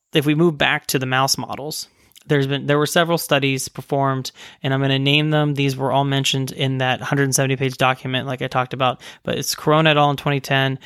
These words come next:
Fulston et al. in twenty thirteen, and Lambert et al. in twenty thirteen as well. And they also, they further demonstrated the importance of paternal nutrition on the health of future gen-, generations.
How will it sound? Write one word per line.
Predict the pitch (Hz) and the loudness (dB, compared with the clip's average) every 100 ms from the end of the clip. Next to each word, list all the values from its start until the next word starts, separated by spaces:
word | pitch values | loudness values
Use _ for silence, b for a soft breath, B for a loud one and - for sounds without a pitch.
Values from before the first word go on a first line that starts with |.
| B | B
Fulston | B - 147 147 - 143 143 | B -2 0 0 0 0 0
et | 143 139 | 0 2
al. | 135 | 2
in | 127 | 0
twenty | 143 135 | -2 -2
thirteen, | 135 127 - 147 143 | -2 -2 0 0 0
and | 143 131 | -2 0
Lambert | 135 135 135 139 - | 0 0 -2 -4 -4
et | 135 | 0
al. | 135 127 | 2 0
in | 131 | -4
twenty | - 139 135 | -4 -4 -2
thirteen | - 139 131 139 135 | -2 -2 -2 -2 -2
as | 127 | -2
well. | 135 135 135 - B B B - | 0 0 0 -6 B B B -2
And | 147 139 139 139 | 2 2 2 0
they | - 143 | 0 2
also, | 143 151 - | 4 2 0
they | 147 139 | 0 0
further | - 190 170 | 2 2 4
demonstrated | 147 143 139 127 | 2 0 -2 -2
the | 135 | -4
importance | - 151 135 | -4 -4 -2
of | 131 135 | -4 -4
paternal | - 147 - - 180 180 | -6 -4 -4 -2 2 2
nutrition | 156 - 123 117 98 - B B B | 2 0 -4 -4 -8 -12 B B B
on | 139 | -2
the | 131 | 0
health | 127 - | 0 -2
of | - | -4
future | 131 123 | -4 -2
gen-, | 123 - _ - | -4 -8 _ -4
generations. | 143 127 123 123 - - - | -2 0 -2 -2 -4 -6 -14